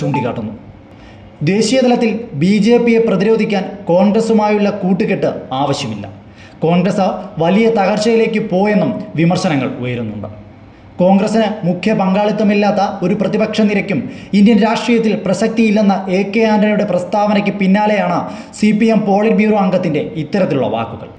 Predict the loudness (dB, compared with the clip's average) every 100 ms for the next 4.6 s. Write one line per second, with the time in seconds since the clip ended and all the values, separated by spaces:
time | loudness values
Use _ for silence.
0 | 2 4 4 4 2 0 -4 -4 0 0
1 | 0 -2 -2 0 0 0 -2 -6 -12 -16
2 | -20 -14 -4 0 0 2 2 2 -2 -8
3 | -16 -10 -2 0 2 2 0 0 0 0
4 | 0 0 0 2 2